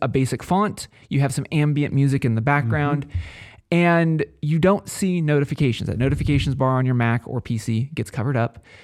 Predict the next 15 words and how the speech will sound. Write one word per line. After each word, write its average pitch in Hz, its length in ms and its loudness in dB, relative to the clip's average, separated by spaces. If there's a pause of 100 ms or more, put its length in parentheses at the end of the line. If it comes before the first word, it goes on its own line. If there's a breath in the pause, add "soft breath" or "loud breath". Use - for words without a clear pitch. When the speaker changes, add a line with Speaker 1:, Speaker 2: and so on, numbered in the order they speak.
(360 loud breath)
Speaker 1:
And 156 160 2
it - 80 -10
forces 185 420 0
you 156 140 2
to 151 200 -2
just 135 200 -2
look 127 180 -2
at 139 60 -4
that 147 160 -2
blinking 143 300 -2
cursor, 117 520 -2
and 143 140 0
you 139 80 2
have 143 100 0
a, 139 320 0